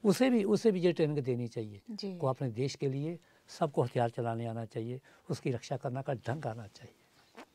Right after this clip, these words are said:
Speaker 2: जी, यशपाल शर्मा जी, आपने सुरक्षा कर्मी में एक संदेश देते हुए इस कविता को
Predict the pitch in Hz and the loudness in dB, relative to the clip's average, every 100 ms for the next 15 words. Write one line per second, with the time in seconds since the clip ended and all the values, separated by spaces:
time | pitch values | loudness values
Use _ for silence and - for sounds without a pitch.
0 | - 208 190 160 - _ _ _ _ - | -12 -8 -6 -8 -12 _ _ _ _ -4
1 | 202 - 208 196 202 180 185 185 185 170 | -2 -2 -4 -4 -6 -8 -10 -8 -6 -6
2 | - 185 180 196 185 214 202 208 190 196 | -6 -8 -4 -4 -4 -6 -4 -6 -4 -6
3 | 185 185 185 208 185 202 202 202 180 196 | -6 -8 -8 -6 0 -2 0 -4 -2 -2
4 | 202 190 170 - _ - - - - 208 | -2 -2 -6 -8 _ -20 -20 -14 -6 -6
5 | - 196 180 180 185 - 165 | 0 0 0 -2 -6 -6 -12